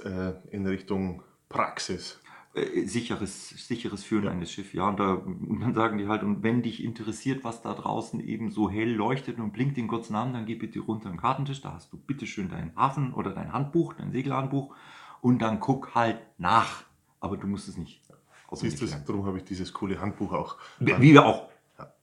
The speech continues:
Speaker 2: Zwei sogar.
Speaker 1: Ja, sehr gut.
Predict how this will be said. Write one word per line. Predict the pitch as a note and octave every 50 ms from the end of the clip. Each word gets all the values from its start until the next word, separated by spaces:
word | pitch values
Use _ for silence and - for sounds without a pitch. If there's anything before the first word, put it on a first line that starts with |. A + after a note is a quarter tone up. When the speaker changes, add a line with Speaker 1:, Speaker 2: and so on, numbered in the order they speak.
| _ _ - - - - - _ _ _ _ _
Speaker 2:
Zwei | - - - - B2+
sogar. | G#2+ G#2+ E2 D#2 C#2+ C#2+ - - _ -
Speaker 1:
Ja, | G2 - - - - - - _ _ _ - - _ _ _ _
sehr | - - F2+ E2+
gut. | F2 F2 E2